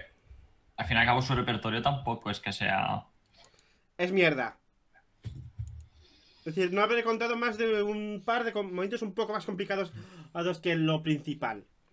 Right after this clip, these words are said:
Speaker 2: Porque hace un, una especie de facebuster. Mm, mm, mm, malo.
Speaker 1: Es que si, es que si al menos imitara la mitad de lo que hace el padre en el ring, pues mira.
Speaker 2: Eh. Bueno, pu-, pero pu-,
Speaker 1: Pero ni esas, o sea,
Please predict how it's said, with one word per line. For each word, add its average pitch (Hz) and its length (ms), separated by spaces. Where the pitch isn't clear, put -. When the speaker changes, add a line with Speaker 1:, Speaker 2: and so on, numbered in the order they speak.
Speaker 2:
Porque 156 200
hace 170 140
un, 165 280
una 175 120
especie 180 240
de 165 100
facebuster. 190 760
Mm, 139 1120
mm, 160 120
mm, 175 560
malo. 139 400
Speaker 1:
Es - 60
que 143 140
si, - 100
es 135 140
que 165 80
si 147 120
al 139 100
menos 143 260
imitara 123 380
la 139 80
mitad 139 260
de - 60
lo 139 60
que 135 80
hace 139 160
el 131 80
padre 131 200
en 127 80
el 123 160
ring, 151 280
pues 92 120
mira. 101 360
Speaker 2:
Eh. 202 340
Bueno, 185 300
pu-, 226 220
pero 233 160
pu-, 240 100
Speaker 1:
Pero 113 140
ni 117 180
esas, 117 320
o 104 80
sea, 95 480